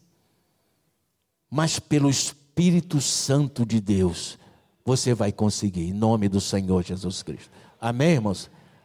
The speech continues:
Amém. Então nós fomos para o versículo sete. Então podemos ir para o versículo dez. No versículo dez, o Senhor diz assim: "Cria em mim, ó Deus, um coração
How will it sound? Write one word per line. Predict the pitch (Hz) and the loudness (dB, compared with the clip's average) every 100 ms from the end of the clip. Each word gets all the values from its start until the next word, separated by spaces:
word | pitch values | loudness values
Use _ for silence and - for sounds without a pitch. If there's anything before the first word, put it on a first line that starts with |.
| _ | _
Amém. | 165 156 123 98 | -2 2 0 -2
Então | 104 208 208 | -2 2 4
nós | 190 | 2
fomos | - 208 208 202 | 0 0 0 0
para | - 220 | -2 0
o | |
versículo | 190 185 208 208 208 | 2 2 0 0 0
sete. | - 156 147 - - _ _ _ _ _ _ _ _ _ _ _ _ _ _ _ _ | 0 0 0 -2 -16 _ _ _ _ _ _ _ _ _ _ _ _ _ _ _ _
Então | 349 349 | 0 2
podemos | 285 262 254 208 | 2 4 2 2
ir | 254 | 2
para | 294 | 4
o | |
versículo | 269 262 302 233 175 | 4 2 2 2 2
dez. | 143 165 113 - - - _ _ _ _ _ _ _ _ _ _ _ _ _ _ | 4 2 0 -8 -14 -20 _ _ _ _ _ _ _ _ _ _ _ _ _ _
No | 202 277 | 2 4
versículo | 254 - 233 - 208 | 4 4 2 2 2
dez, | 165 240 220 196 | 4 4 4 4
o | 202 | 0
Senhor | 226 220 208 | 2 4 4
diz | 208 185 | 2 2
assim: | 190 202 | 0 -4
"Cria | - - 320 349 302 | -6 0 4 6 6
em | 269 | 4
mim, | 254 247 285 277 220 - 226 | 2 2 4 4 0 -2 2
ó | 220 | 2
Deus, | 175 208 262 254 202 - - 220 | 2 2 4 4 2 -4 -8 -4
um | 214 | -4
coração | - - 226 220 190 - - 220 226 | -2 2 4 6 2 0 -4 2 2